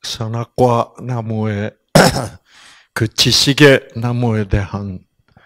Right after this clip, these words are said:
얘기 기억하세요? 음. 음.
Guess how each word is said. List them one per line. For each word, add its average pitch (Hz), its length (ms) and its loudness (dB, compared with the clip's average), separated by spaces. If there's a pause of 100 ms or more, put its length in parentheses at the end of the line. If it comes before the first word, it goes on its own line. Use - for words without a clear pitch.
(380)
얘기 104 500 -6 (800)
기억하세요? 120 880 -8 (1080)
음. 85 360 -20 (720)
음. - 100 -18